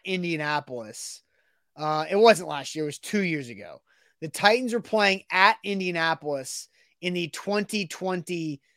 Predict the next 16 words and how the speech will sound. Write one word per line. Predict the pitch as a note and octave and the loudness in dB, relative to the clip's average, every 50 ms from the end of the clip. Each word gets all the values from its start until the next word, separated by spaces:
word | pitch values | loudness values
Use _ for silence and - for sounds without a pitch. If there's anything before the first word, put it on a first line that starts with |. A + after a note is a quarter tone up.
| _ _ _ - | _ _ _ -4
N | F3+ F3+ | -2 2
F | F3+ F3 D#3 - - | 2 2 0 2 2
L | F3+ E3 D#3 | 4 4 4
season, | D3 - - - F#3 F#3 F3+ E3+ C#3+ C#3 C#3+ C3+ B2+ B2+ B2+ A2+ - _ _ _ _ _ _ _ _ - | 2 0 -6 -6 -6 -4 -4 -4 -4 -6 -6 -8 -8 -10 -12 -14 -16 _ _ _ _ _ _ _ _ 2
and | F3+ F3+ F3+ F3+ F3+ E3+ E3 E3 D#3+ D#3 - _ _ | 4 6 6 6 6 4 2 0 -2 -6 -8 _ _
Harold | - - C3 D#3+ A3 B3 C4 C4 C4 B3 A#3 A3+ A3+ A3+ A3+ A3 F#3+ | -18 -10 -2 4 8 10 10 12 10 10 8 4 0 -4 -6 -6 -2
Landry | F#3 F#3+ F#3+ F#3 F#3+ F#3 F3 D3 D#3 D3 C#3+ C#3 C3+ C3 B2+ A#2 - _ _ _ | 0 2 2 4 2 2 0 -2 -4 -4 -4 -4 -6 -6 -8 -12 -14 _ _ _
had | _ - - F3 F3 F3+ F3 | _ -4 0 2 2 2 2
himself | E3+ F3 E3+ D#3 - - F3 E3+ D#3 D#3 D3+ D3 C3+ - - _ _ _ _ _ _ - | 0 -2 -6 -6 -6 -2 0 2 2 4 2 2 -2 -6 -16 _ _ _ _ _ _ -14
a | C#3+ C3+ | -14 -12
day. | B2+ B2 A#2+ D3+ C3 G#2 - - - - _ _ _ _ _ _ _ _ _ _ _ | -12 -10 -8 -8 -8 -8 -10 -14 -18 -20 _ _ _ _ _ _ _ _ _ _ _
Harold | - - G#3 G#3+ A#3 B3 B3 B3 B3 G#3 | -10 -2 0 2 4 6 6 6 4 4
Landry | G#3+ G#3 G3+ G3+ G3+ E3+ F#3 F3+ E3+ E3 E3 E3 | 4 4 4 4 4 2 0 0 0 0 -2 -4
helped | D#3 D#3 F3 F3 F3 E3+ | -2 2 2 2 2 2
the | - E3+ | -2 -8
Titans, | D#3 - - F#3 F3 F3+ F3 D3 D#3 D#3 D3+ D3+ C#3+ C3 - - | -10 -6 -2 0 0 0 0 -4 -8 -12 -12 -12 -12 -12 -16 -18